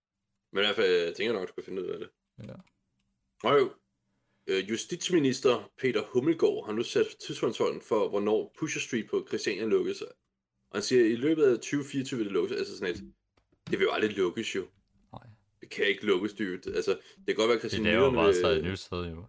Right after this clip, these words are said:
Speaker 2: Altså,
Speaker 1: Ja,
Speaker 2: markedet,
Speaker 1: altså,
Speaker 2: problemet er, markedet er der, så de finder bare et nyt sted at være.
Speaker 1: Ja, nemlig, og så skal de
Speaker 2: Og
Speaker 1: jo
Speaker 2: når
Speaker 1: sidde
Speaker 2: det
Speaker 1: og
Speaker 2: bliver
Speaker 1: købe
Speaker 2: lukket, så finder de et nyt sted at være.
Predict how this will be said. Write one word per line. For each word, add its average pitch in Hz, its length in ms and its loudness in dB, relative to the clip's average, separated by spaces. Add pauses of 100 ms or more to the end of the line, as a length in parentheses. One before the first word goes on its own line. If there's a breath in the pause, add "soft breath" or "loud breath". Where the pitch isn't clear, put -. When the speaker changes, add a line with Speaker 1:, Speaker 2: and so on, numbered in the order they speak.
Speaker 2:
Altså, 82 180 -12
Speaker 1:
Ja, 80 60 -12 (680)
Speaker 2:
markedet, 113 280 4
Speaker 1:
altså, 107 380 0
Speaker 2:
problemet 123 380 0
er, 117 80 -4 (360)
markedet 117 600 0
er 85 100 0
der, 101 180 -4
så - 180 -16
de 92 100 -6
finder 104 160 -2
bare 90 140 0
et 85 60 -2
nyt 85 120 -6
sted - 180 -8
at 80 60 -8
være. 80 140 -10 (1120)
Speaker 1:
Ja, 107 120 2
nemlig, 104 300 2
og 101 60 0
så 127 100 -4
skal - 240 -8
de 123 60 0
Speaker 2:
Og 107 40 2
Speaker 1:
jo - 20 2
Speaker 2:
når 104 60 4
Speaker 1:
sidde 123 120 6
Speaker 2:
det 127 60 4
Speaker 1:
og - 20 -2
Speaker 2:
bliver 127 160 2
Speaker 1:
købe 104 120 2
Speaker 2:
lukket, 117 440 -2
så - 180 -12
finder 92 240 -2
de 82 100 -6
et 85 60 -6
nyt 95 140 -6
sted - 220 -10
at 80 60 -4
være. 80 180 -8